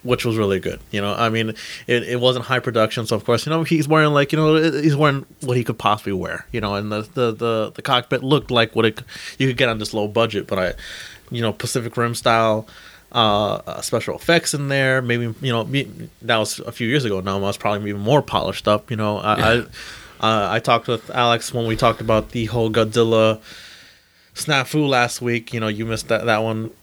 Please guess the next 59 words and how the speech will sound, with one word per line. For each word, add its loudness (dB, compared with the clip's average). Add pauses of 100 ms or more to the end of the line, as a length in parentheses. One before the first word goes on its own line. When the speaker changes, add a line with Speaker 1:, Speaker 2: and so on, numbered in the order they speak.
(140)
Speaker 1:
when -2
this -2
first 0
came -4
out. -4
It 2
would 4
have 4
been 4
a 0
great 2
podcast 0
to -12
talk -2
just -10
about -4
giant -2
stuff, -2
fighting -4
giant -2
stuff. -2
But, 4
Speaker 2:
Yeah. 0
Speaker 1:
uh, -2
we -4
missed -2
out 2
on -6
the -8
Voltron, -2
<clears throat> -16
uh, 0
trailer 0
dropping. 0
But, -6 (360)
yeah, 0 (180)
Godzilla 0
got -2
pushed -4
back, 0 (200)
uh, -2
to, -8
like, -2
twenty 4
nineteen, 0
and -6
King 0
Kong 0
versus -4
Godzilla 2
got 0
pushed -2
back -2
to -8
twenty 0
twenty -4
now. -4
Speaker 2:
Yeah, 2
Speaker 1:
And, -2